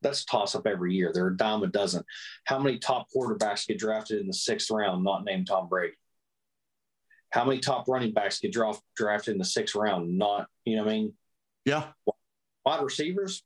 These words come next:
Speaker 1: they're everywhere. So.
Speaker 2: All right.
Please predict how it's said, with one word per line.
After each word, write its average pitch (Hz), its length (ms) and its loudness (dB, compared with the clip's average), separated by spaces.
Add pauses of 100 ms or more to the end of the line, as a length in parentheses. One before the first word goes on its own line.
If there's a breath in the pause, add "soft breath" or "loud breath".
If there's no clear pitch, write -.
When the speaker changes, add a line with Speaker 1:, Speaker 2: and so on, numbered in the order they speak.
Speaker 1:
they're 110 200 -2 (140)
everywhere. 101 580 -2 (1800)
So. 85 440 -2 (200)
Speaker 2:
All 113 80 2
right. 117 180 0